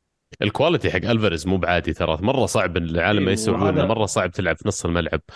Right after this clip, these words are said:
Speaker 1: الأطراف ترى سهل تستلم كورة وجهة واحدة طا-، طالعها من الملعب، ما في حد يجي من وراك، تعرف بالضبط من اللاعب اللي موجود معاك على الطرف.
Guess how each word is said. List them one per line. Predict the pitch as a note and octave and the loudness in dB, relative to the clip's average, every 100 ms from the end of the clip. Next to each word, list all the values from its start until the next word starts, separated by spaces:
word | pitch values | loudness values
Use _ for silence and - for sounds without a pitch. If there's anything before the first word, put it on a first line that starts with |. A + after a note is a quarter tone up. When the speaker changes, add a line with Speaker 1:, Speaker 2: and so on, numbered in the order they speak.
| - - - | -20 -18 -4
Speaker 1:
الأطراف | F2 F2 A2 - D3 C#3+ | -2 0 0 2 2 2
ترى | A#2 G2 | 0 0
سهل | A#2 C#3 G#2 | 2 2 2
تستلم | - - G2 F#2 | -2 -4 -2 0
كورة | - A2 G#2+ | 2 4 4
وجهة | G#2 G2+ G#2 | 2 2 0
واحدة | G#2 - | 0 0
طا-، | G#2+ G2 F#2+ | -2 0 0
طالعها | - G#2 G2 G2+ | 0 0 2 2
من | |
الملعب، | G2 G#2 F#2+ F#2 | 0 0 2 0
ما | G2+ | 0
في | G#2 | 0
حد | G#2 | 0
يجي | G#2+ G2+ | 0 0
من | G#2 | 2
وراك، | G2+ G2+ G#2 G2+ | 2 4 2 0
تعرف | - A#2 A2+ - | -2 0 0 0
بالضبط | A2+ G2+ A2+ - | -4 -2 -2 0
من | G#2+ | 0
اللاعب | G#2 G#2+ F#2+ | 2 2 2
اللي | G2+ | 0
موجود | G2+ G2+ G#2+ G2+ | 2 2 0 0
معاك | F#2+ G2+ G2 | 0 0 0
على | G2 | -2
الطرف. | A2+ G#2 G2+ | 0 0 -2